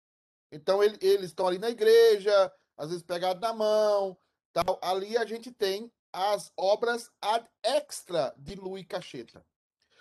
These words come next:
Só que lá dentro do quarto deles, quando a giripoca pia,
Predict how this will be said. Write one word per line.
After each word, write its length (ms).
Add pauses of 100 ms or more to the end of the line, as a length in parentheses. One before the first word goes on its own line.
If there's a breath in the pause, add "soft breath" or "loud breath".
Só 220
que 80
lá 180
dentro 200
do 100
quarto 380
deles, 480
quando 300
a 60
giripoca 560
pia, 500